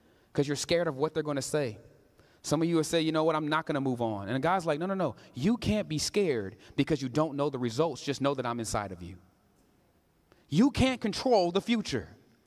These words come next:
And what he was telling the disciples is like, "You're gonna, yeah, you're gonna face some mess." If you look at the book of Acts, if you look at their lives, they ended, most of them, if not all of them, they ended with being killed. So you can't say, "I'm not gonna face something." They're all gonna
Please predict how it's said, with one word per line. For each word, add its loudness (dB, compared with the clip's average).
And 2
what 6
he 0
was 2
telling 4
the 4
disciples 2
is -4
like, 2
"You're 4
gonna, 0
yeah, 4
you're -2
gonna 2
face 0
some -2
mess." 0
If 4
you 6
look 4
at 4
the 6
book 2
of 4
Acts, 2
if -8
you 2
look 4
at 0
their 6
lives, 4
they 2
ended, 2
most 2
of 2
them, -4
if 0
not 4
all 4
of 2
them, 0
they -2
ended 2
with 2
being 0
killed. 2
So -2
you 6
can't 2
say, 4
"I'm 0
not 0
gonna -2
face 2
something." -2
They're 8
all 4
gonna -2